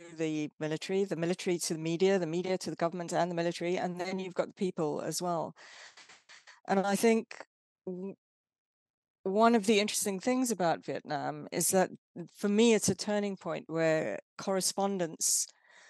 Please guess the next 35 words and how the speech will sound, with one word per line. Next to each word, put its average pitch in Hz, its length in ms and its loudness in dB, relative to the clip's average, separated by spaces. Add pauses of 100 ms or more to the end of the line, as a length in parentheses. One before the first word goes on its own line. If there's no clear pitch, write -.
(460)
it 247 80 4
has, 262 300 6
it, - 280 -2
it, 233 220 -2
it 233 240 -4
has 247 260 2
already 226 280 6
happened 202 360 -2
in 180 120 -6
previous 180 520 0
conflicts, - 640 -8
but - 140 -6
correspondents 226 640 -2
really 202 320 6
start 185 420 2
to 180 100 -10
feel 165 680 0
that 180 200 0
they 185 140 2
have 180 160 -2
a 190 80 -2
moral 220 460 2
responsibility 180 1080 -4 (320)
to 190 140 2
convey 185 440 6
what's - 500 0 (120)
really 165 540 2
happening 131 580 -8 (380)
in 160 340 -2
the 156 100 -4
conflict - 540 -6
and 175 180 -2
to 185 120 -4
show 208 260 4
people 165 540 -2